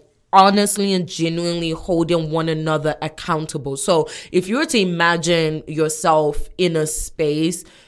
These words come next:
like you said, the example you gave, Aaron, about, oh,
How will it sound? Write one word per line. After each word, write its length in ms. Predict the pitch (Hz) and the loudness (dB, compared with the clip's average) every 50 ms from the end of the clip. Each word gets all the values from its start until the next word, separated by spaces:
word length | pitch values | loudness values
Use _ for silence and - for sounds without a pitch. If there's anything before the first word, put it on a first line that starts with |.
| _ _ _ _ _ _ _ - | _ _ _ _ _ _ _ -4
like 300 | 185 185 185 180 175 180 | 2 4 4 4 4 2
you 140 | 208 220 214 | 2 2 2
said, 600 | 208 - 208 190 180 175 170 165 165 160 156 147 | 4 4 4 6 6 4 4 2 0 0 -2 -6
the 240 | 151 165 147 175 170 | -8 -4 0 2 2
example 360 | 165 165 180 180 175 175 196 | 2 2 2 2 2 2 2
you 100 | 165 160 | 0 2
gave, 220 | 151 170 156 147 - | 2 0 0 0 0
Aaron, 280 | - 175 170 160 156 151 | 0 2 2 4 4 4
about, 320 | 156 147 143 160 147 127 - | 6 6 6 6 6 6 4
oh, 460 | 175 170 151 151 139 131 135 123 - | 4 4 4 4 2 0 -4 -10 -14